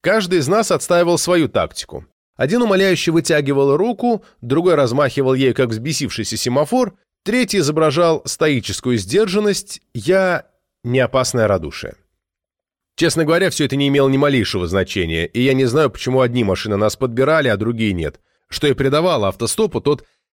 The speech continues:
несравненный азарт, с которым ходят на танцы и рыбалку. Важно, что встречались нам только люди хорошие,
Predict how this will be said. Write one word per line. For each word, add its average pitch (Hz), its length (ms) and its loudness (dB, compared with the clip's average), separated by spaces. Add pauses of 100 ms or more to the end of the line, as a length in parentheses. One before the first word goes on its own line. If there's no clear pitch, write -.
(100)
несравненный 131 720 2
азарт, 156 400 0
с - 40 -8
которым 127 360 0
ходят 147 340 -2
на 113 100 2
танцы 170 420 -2
и - 20 2
рыбалку. 101 500 -2 (400)
Важно, 127 320 0
что 135 160 -4
встречались 135 560 0
нам 117 180 0
только 120 280 -2
люди 117 200 0
хорошие, 123 640 -2